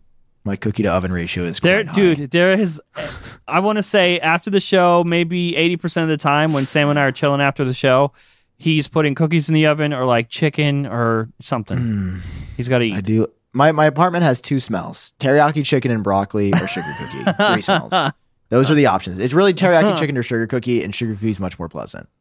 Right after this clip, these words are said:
Speaker 2: Uh.
Speaker 1: While we're talking about YouTubers, did you see that Linus just tweeted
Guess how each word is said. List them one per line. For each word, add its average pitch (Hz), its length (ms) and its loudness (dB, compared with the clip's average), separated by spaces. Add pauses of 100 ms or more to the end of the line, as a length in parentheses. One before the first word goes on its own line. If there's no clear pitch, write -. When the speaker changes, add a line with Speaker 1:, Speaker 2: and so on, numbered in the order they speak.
(360)
Speaker 2:
Uh. 135 280 0 (880)
Speaker 1:
While 196 220 4
we're 277 100 0
talking 226 180 2
about 151 120 2
YouTubers, 87 680 -4 (840)
did 147 200 0
you 349 120 6
see 214 280 2
that 202 180 2
Linus 123 500 2
just - 400 0
tweeted 127 800 0